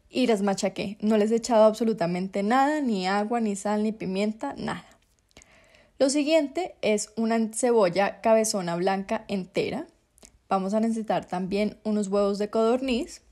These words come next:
Estos están crudos. Vamos a necesitar mantequilla. También vamos a usar aceite de oliva, sal y pimienta que se me olvidó.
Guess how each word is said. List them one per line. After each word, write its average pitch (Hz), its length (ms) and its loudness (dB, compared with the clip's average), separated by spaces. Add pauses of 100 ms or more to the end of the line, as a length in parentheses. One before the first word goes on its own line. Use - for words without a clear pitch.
(680)
Estos 220 220 -2
están 220 200 0
crudos. 247 600 2 (640)
Vamos 202 360 2
a 220 80 2
necesitar 233 760 -2
mantequilla. 254 880 0 (360)
También 185 440 -2
vamos 185 320 -4
a 214 80 2
usar 202 540 -4
aceite 226 560 0
de 254 80 4
oliva, 285 420 2 (720)
sal - 500 2 (800)
y 226 120 2
pimienta 202 520 -4
que 240 100 -6
se 247 60 -4
me 269 100 -4
olvidó. 269 340 0